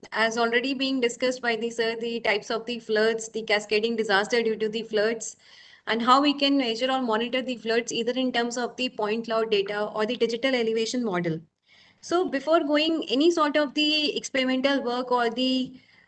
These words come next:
uh, simulation works, we need to understand the ground truth or to understand the basics or the scratch of something. So many times we have heard about the terminology, disaster, risk, hazard, vulnerability.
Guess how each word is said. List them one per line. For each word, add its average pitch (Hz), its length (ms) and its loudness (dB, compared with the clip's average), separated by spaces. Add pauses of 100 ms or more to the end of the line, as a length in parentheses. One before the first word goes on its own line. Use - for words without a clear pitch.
(240)
uh, 196 340 0
simulation 277 640 0
works, 208 320 2
we 240 140 -4
need 302 240 0
to 339 60 -4
understand 269 600 0
the 285 200 -4
ground 254 400 2
truth 220 320 -2
or 277 300 2
to 311 80 -4
understand 262 640 0
the 294 160 2
basics 269 500 -2
or 302 80 -2
the 311 120 0
scratch 285 520 4
of 302 120 0
something. 202 460 -4 (460)
So 302 460 -4
many 269 300 0
times 339 260 0
we 339 80 -4
have 339 180 -2
heard 269 180 -2
about 269 280 -2
the 285 120 -4
terminology, 240 640 -4
disaster, 220 680 -4
risk, 226 300 -4
hazard, 208 600 -2
vulnerability. 220 840 -6